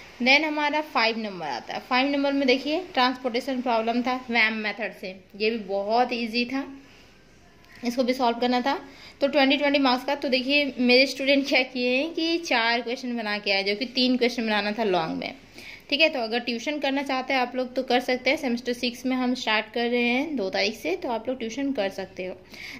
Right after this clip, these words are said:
Then six number देखिए, dual problem से, ठीक है, Dual, डुअलिटी से आया था ये, ए और B। Then seven नंबर, Seven number हमारा देखिए, ये है। And हमारा eight number में क्या है कि domain प्रॉपर्टीज से दिखाना था, और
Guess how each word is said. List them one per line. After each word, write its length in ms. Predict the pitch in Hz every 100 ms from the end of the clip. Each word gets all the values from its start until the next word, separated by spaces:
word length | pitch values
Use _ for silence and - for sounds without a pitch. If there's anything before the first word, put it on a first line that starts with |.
| -
Then 140 | 247
six 300 | 262 262 262
number 240 | 285 269 277
देखिए, 280 | 262 277
dual 340 | 254 240 220 226
problem 480 | 226 226 220 226 240
से, 180 | 262 311 - - -
ठीक 160 | 220 269
है, 100 | 370 - - - - -
Dual, 420 | 220 220 220 220 214 233
डुअलिटी 460 | 220 226 220 226
से 120 | 254
आया 200 | 240 226
था 160 | 220 277
ये, 300 | 277 269 440 - - - - - - - -
ए 220 | 226 277
और 220 | 208 240 190
B। 200 | 170 - - -
Then 180 | 226 254
seven 340 | 269 214 185 160
नंबर, 240 | - -
Seven 580 | - - 214 202 233 294
number 300 | 294 277 285
हमारा 280 | 277 269 262
देखिए, 260 | 247 269
ये 300 | 247 208 214
है। 180 | 247 302 - - - - - - - 202
And 400 | 214 226 240 254
हमारा 560 | 285 262 233 226 262 294 - -
eight 260 | 233 294
number 280 | 294 277 269
में 160 | 269 277
क्या 160 | 262
है 180 | 262 269 277
कि 220 | 302 302
domain 480 | 220 233 220 240 262
प्रॉपर्टीज 520 | 262 247 254 262 262
से 160 | - 269
दिखाना 360 | 254 262 262
था, 260 | 269 311 302
और 440 | - 226 220 214